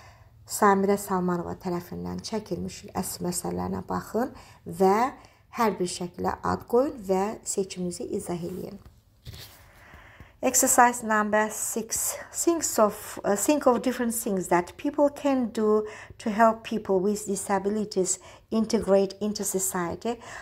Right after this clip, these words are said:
What can schools, students, ordinary people do? Then present your ideas.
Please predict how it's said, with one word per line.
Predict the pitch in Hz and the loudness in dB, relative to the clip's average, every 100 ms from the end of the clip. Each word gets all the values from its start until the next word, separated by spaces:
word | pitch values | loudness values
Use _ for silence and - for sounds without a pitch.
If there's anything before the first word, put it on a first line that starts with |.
| - 262 | -4 4
What | 320 - | 4 6
can | 330 320 | 2 2
schools, | - - 202 185 175 | -4 0 4 4 4
students, | - 247 240 226 214 208 - | -2 0 2 2 0 -2 2
ordinary | 190 196 202 196 | 4 6 4 0
people | 196 202 208 196 | -2 -6 0 0
do? | 170 165 156 - - - | 0 -2 -4 -10 -20 -20
Then | - 208 277 | -4 0 0
present | 302 - 180 180 180 - | -2 -8 -2 0 -2 -4
your | 190 | -2
ideas. | 170 165 - - | -2 -6 -10 -8